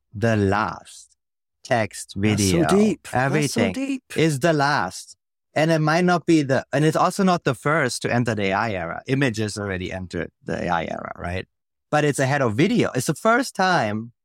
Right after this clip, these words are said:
Speaker 1: in a long time where music is ahead of video now. Or there's an opportunity if you get it right. And if lots of people don't want the new era of music and the new,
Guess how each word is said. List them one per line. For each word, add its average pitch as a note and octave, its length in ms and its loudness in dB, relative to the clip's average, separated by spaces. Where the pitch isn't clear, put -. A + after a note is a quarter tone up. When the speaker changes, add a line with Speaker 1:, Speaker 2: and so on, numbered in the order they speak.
Speaker 1:
in A#2+ 40 -8
a A#2 60 0
long D3+ 320 2
time G2+ 480 -2
where C3 140 2
music D3+ 340 4
is B2 100 2
ahead A#2+ 320 0
of A2+ 160 -2
video G#2+ 500 0
now. F2+ 400 -10
Or C3 60 0
there's B2+ 200 2
an B2 60 4
opportunity G#2 1000 0
if A#2 240 -2
you A2 100 0
get G2+ 180 0
it F#2 140 -2
right. F#2 300 0
And C#3+ 320 2
if D3 220 2
lots D#3+ 180 2
of D#3 60 -4
people D#3+ 220 4
don't E3+ 240 4
want E3 240 2
the A#2 200 0
new C3+ 200 4
era C3+ 280 2
of F#2+ 280 -2
music C3 340 2
and A2 120 2
the G#2+ 100 2
new, C3 220 4